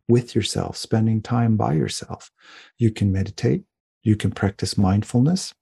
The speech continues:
you can create, you know, you can draw, you can sing,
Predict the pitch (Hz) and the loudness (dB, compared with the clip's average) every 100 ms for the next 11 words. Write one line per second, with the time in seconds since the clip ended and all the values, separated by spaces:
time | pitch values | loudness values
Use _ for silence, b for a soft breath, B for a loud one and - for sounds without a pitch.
0 | _ 110 101 - 90 - 101 92 90 165 | _ -2 0 0 -2 0 0 2 2 0
1 | - - _ - 107 98 101 - 101 104 | -2 -10 _ -6 -2 0 -2 0 0 2
2 | 98 98 101 107 - 95 98 92 - 117 | 2 2 -2 -4 -4 -4 -4 -4 0 2
3 | 107 104 107 | 2 2 -2